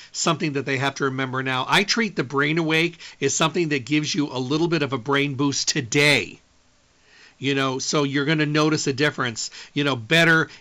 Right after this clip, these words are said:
enhanced performance of a cognitive task, uh, supportive retention of the information that you're learning right now, and better focus and mental clarity.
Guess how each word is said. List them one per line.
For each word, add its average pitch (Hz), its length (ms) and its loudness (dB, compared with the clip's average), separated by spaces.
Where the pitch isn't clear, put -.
enhanced 156 640 0
performance 147 640 -2
of 127 120 -2
a 135 40 -4
cognitive 131 640 0
task, 123 580 -2
uh, 131 180 0
supportive 165 840 2
retention 147 920 0
of 139 100 -2
the 143 160 -2
information 143 640 0
that 143 100 -4
you're 139 140 2
learning 147 460 2
right 135 260 0
now, 135 440 2
and 143 180 -2
better 160 240 4
focus 147 460 0
and 135 100 -2
mental 135 240 -4
clarity. 139 560 0